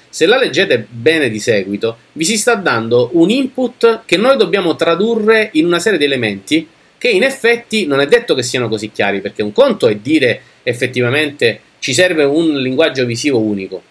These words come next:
ma quando poi cominciano a dirvi effettivamente, "Guarda quello che è stato fatto", come vi dice una qualunque azienda, o "Guarda quello che, che è il mio obiettivo", come vi dice una qualunque azienda, sta a noi poi raccogliere il distillato di questo testo e trasformarlo in concetti chiave.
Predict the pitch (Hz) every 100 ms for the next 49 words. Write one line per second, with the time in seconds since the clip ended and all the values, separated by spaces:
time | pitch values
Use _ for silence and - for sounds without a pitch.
0 | _ 127 247 285 196 202 139 147 175 151
1 | 127 120 120 120 147 117 107 104 104 -
2 | 117 113 101 104 101 165 175 160 - 143
3 | 127 123 123 117 143 131 - 95 104 110
4 | 113 135 131 120 120 123 143 135 117 127
5 | 120 98 90 _ _ _ 120 147 214 190
6 | 165 180 190 165 135 135 - 131 165 143
7 | 135 123 120 120 127 104 98 101 147 160
8 | 123 110 160 156 120 120 101 98 107 208
9 | 185 139 240 240 120 117 113 - - -
10 | 127 131 - 190 202 190 175 160 147 135
11 | 214 - 165 165 180 117 101 95 110 160
12 | - 185 156 143 - 131 127 156 151 -
13 | 170 120 113 110 113 104 107 - 98 95
14 | 87 90